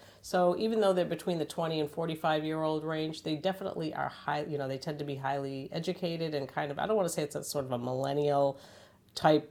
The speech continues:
style, cool place. Like, I know my kids go there, right? And they're in their twenties.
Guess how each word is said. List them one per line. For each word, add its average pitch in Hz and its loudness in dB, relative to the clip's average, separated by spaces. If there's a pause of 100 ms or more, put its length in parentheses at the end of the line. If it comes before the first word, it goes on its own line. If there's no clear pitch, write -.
(140)
style, 151 8
cool 175 4
place. 160 2
Like, 156 6
I 165 12
know 185 10
my 170 8
kids 196 6
go 135 8
there, 135 6
right? 147 6
And 156 -2
they're 170 2
in 165 2
their 143 4
twenties. 143 0